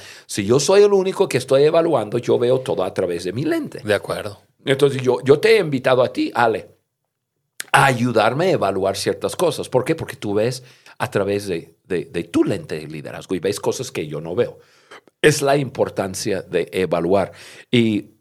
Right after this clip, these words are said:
Speaker 1: e-, e-, e-, esto es lo que, e-, e-, esto es lo que yo, yo, yo hice como una fórmula <laughs> para esto. El, evaluación sola no, no mejora nada, porque tú estás viendo todo tú solo. Entonces, es la evaluación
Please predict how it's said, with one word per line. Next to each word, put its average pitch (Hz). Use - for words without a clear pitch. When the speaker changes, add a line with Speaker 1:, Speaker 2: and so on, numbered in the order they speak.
Speaker 1:
e-, 127
e-, 143
e-, 151
esto 160
es 147
lo 135
que, 127
e-, 107
e-, 123
esto 139
es 160
lo 175
que 143
yo, 123
yo, 120
yo 123
hice 135
como 131
una 131
fórmula 92
<laughs> -
para 113
esto. -
El, 185
evaluación 180
sola 220
no, 156
no 127
mejora 131
nada, 95
porque 101
tú 110
estás 107
viendo 104
todo 82
tú -
solo. -
Entonces, 110
es 139
la 117
evaluación 120